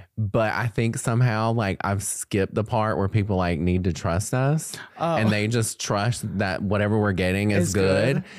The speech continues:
Speaker 1: Yeah, because then, like, they'll later come back to that video and be like, "Hey, I ordered it this way, just like you did. It was great." Or, "Hey, I ordered this and it was nasty." You know, so I
Speaker 2: Yeah.
Speaker 1: think somehow I skipped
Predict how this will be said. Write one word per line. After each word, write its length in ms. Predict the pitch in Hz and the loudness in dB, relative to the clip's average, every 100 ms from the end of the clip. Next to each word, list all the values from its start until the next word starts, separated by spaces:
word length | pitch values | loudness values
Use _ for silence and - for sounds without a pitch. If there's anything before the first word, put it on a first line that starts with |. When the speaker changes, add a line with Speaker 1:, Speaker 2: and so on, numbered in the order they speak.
| 123 | -2
Speaker 1:
Yeah, 260 | 113 131 | 0 2
because 340 | 120 113 131 101 | 0 2 2 2
then, 260 | 113 113 | 2 2
like, 260 | 113 107 98 | 2 2 0
they'll 200 | 107 107 | 2 2
later 280 | 101 98 104 | 2 2 0
come 200 | 123 98 | 0 0
back 240 | 92 82 | 0 -2
to 120 | - 107 | -2 -2
that 180 | 82 | 0
video 320 | 85 90 98 98 | 2 2 2 2
and 100 | 98 | 2
be 80 | |
like, 180 | 95 90 | 0 0
"Hey, 280 | 135 143 131 | 0 0 0
I 100 | 113 | 0
ordered 400 | - 117 120 113 | 0 0 0 0
it 240 | 107 95 - | 2 0 0
this 240 | 101 110 - | 0 0 0
way, 220 | 101 95 | 0 0
just 180 | 98 104 | 0 -2
like 160 | 95 | -2
you 100 | 107 | 0
did. 200 | 95 92 | 2 2
It 60 | 87 | 0
was 140 | 87 | -2
great." 360 | 101 101 98 92 | -2 0 0 0
Or, 80 | 87 | 0
"Hey, 200 | 101 101 | 0 0
I 200 | 98 85 - | 0 -2 -2
ordered 280 | 101 98 90 | 0 2 2
this 200 | 92 95 | 0 0
and 60 | |
it 40 | 85 | 0
was 120 | 87 | 0
nasty." 640 | 92 92 90 92 85 87 - - - - 113 | 0 -2 -2 -2 0 -2 -6 -20 -20 -8 -2
You 120 | 110 | 0
know, 180 | 98 95 | 0 0
so 160 | 113 | 0
I 60 | 127 | 2
Speaker 2:
Yeah. 120 | 196 | 2
Speaker 1:
think 260 | 131 123 - | 2 -2 -4
somehow 500 | - 107 110 90 87 | -4 0 0 0 0
I 160 | 85 | -2
skipped 640 | 98 - 107 95 - - | -4 -4 -2 -2 -4 -14